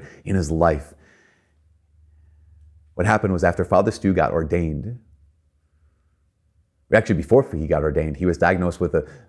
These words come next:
what has the symptoms of A L S, Lou Gehrig's disease. And he could be the kind of person who would say, "God, I did everything right,"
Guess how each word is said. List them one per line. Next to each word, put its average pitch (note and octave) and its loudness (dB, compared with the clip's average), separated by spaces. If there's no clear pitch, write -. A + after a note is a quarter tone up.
what - 0
has G2+ 2
the F2+ 0
symptoms A2 0
of D#2+ -6
A F#2 4
L D#2+ 2
S, - -8
Lou G2 4
Gehrig's D#2+ 0
disease. - -10
And G#2 0
he A#2+ 6
could G#2 4
be G#2+ 6
the G2+ 6
kind F#2+ 2
of G2 0
person F#2+ 2
who F2+ 0
would F2 0
say, E2 2
"God, G2+ 4
I F#2 4
did F2+ 2
everything F#2+ 4
right," G#2+ 2